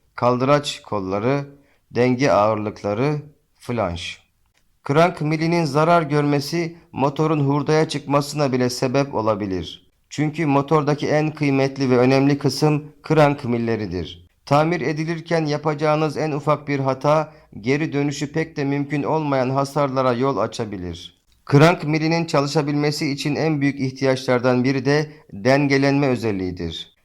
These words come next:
Krank milinin dengelenmesi nasıl olur? Krank millerinin dengelenmesindeki en büyük pay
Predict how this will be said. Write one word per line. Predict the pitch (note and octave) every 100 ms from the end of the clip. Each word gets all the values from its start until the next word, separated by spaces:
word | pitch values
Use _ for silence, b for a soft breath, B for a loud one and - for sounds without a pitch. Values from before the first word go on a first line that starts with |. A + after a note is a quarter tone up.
| _
Krank | - C3 D#3+ D#3+
milinin | D3 D3+ D#3 D3+
dengelenmesi | C#3+ D3 D3 D3 C#3+ C#3+ C#3 D3+ C3+
nasıl | C#3+ C#3+ C#3
olur? | G#2 E2+ D#2 - _ _ _
Krank | - C3+ D#3+ E3
millerinin | C3 C#3 C3 C3+ C#3 C#3+ A#2+
dengelenmesindeki | B2+ C3+ C3 C3 C3 C3 B2+ C3 B2 B2
en | G#2+ C#3+ A#2
büyük | A#2 A2+ -
pay | C3+ D#3